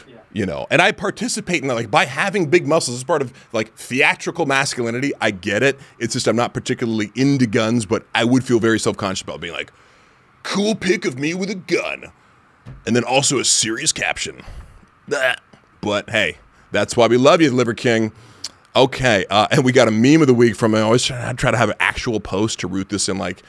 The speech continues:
Speaker 2: no, he is this person, and I derive entertainment just from going to his page, and I hope you do too.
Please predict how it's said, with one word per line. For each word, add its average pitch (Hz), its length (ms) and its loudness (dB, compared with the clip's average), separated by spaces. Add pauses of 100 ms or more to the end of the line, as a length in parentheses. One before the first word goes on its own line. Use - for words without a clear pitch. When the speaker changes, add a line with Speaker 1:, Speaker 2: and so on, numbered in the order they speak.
(180)
Speaker 2:
no, 113 240 2
he 117 180 0
is 113 340 4
this 117 180 6
person, 110 460 0
and 95 160 -2
I 95 60 0
derive 98 340 0
entertainment 104 580 -6
just 98 180 -6
from 101 140 -6
going 98 240 -4
to - 100 -12
his 95 120 -4
page, 98 240 -2
and 90 100 -8
I - 20 -8
hope 95 140 -4
you 95 80 -4
do 95 80 -4
too. 151 380 4